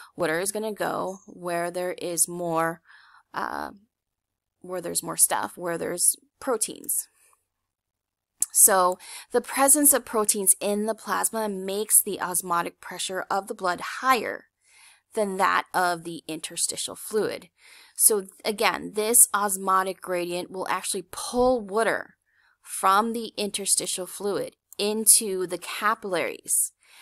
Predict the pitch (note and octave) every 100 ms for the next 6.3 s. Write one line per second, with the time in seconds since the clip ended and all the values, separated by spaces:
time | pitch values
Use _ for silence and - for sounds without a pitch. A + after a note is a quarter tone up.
0 | - - - G3 G3 F#3+ F3+ - F#3+ -
1 | G3 - E3 - G3 F3 F#3 - F3+ -
2 | F#3+ F3 - F3+ - F3 F3 F3+ F3+ F3
3 | F3+ E3+ F3 E3 E3 - - F3 D#3+ D#3+
4 | - D#3 D3+ D#3 - - - - - -
5 | - _ _ - - _ - - F#3+ G3
6 | G#3+ G3+